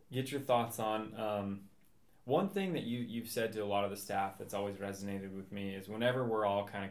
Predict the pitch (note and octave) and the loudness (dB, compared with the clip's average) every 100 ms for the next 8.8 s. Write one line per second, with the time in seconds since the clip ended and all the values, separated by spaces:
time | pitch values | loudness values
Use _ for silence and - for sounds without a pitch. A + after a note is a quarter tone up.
0 | - G2+ G2 G#2 G2+ G2+ G2 G2 F#2+ F#2 | -6 -6 -6 -8 -6 -4 -2 -2 -4 -6
1 | G#2 A2 A2 G2+ G2 G2+ G2+ G2 F#2+ F#2 | -6 -2 0 0 0 0 0 2 0 -4
2 | F#2 - - - - - - A2+ A2+ G#2 | -6 -10 -20 -20 -20 -8 0 2 2 0
3 | A#2+ A#2+ A#2+ A2+ G#2 - G#2+ G2+ G2+ G2+ | 0 2 2 2 0 -2 -4 -2 -4 -4
4 | G2 - - - - G#2+ G2+ F#2+ F#2 F#2 | -6 -10 -20 -20 -2 0 2 0 -2 -6
5 | G2 - - - G#2+ G2+ B2 A#2 A2+ A2+ | -14 -14 -12 -8 -8 -4 0 2 2 0
6 | - A2+ G#2 G#2 G2+ F#2+ G2 G2 - G2+ | -2 -4 -4 -2 -4 -2 -4 -4 -6 -8
7 | - G#2+ G#2 A2 G2+ G#2 G2+ G2+ G2 G2 | -6 -6 -6 -8 -6 -4 -2 0 0 -2
8 | G2 G2 - - - - A2 F#2+ | -4 -4 -8 -20 -20 -10 -4 -4